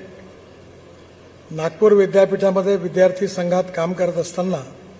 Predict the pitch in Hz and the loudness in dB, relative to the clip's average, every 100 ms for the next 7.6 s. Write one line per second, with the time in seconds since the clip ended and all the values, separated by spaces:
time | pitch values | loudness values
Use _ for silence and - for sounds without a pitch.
0 | - - - - - - - - - - | -20 -20 -20 -20 -20 -20 -20 -20 -20 -20
1 | - - 185 208 226 220 202 202 196 196 | -20 -8 0 4 4 4 4 4 4 2
2 | 180 170 185 190 185 175 190 - 170 151 | 2 0 2 2 2 0 -4 -10 -10 -8
3 | 165 147 143 131 - - - - - - | -8 -8 -10 -12 -18 -20 -20 -20 -20 -20
4 | - - - - - - - - - - | -20 -20 -20 -20 -20 -20 -20 -20 -20 -20
5 | - - - - - - - - - 196 | -20 -20 -20 -20 -20 -20 -20 -14 -4 4
6 | 208 220 196 214 208 220 214 202 196 180 | 4 6 4 2 4 2 2 0 0 0
7 | 196 196 202 208 208 | 2 2 2 2 2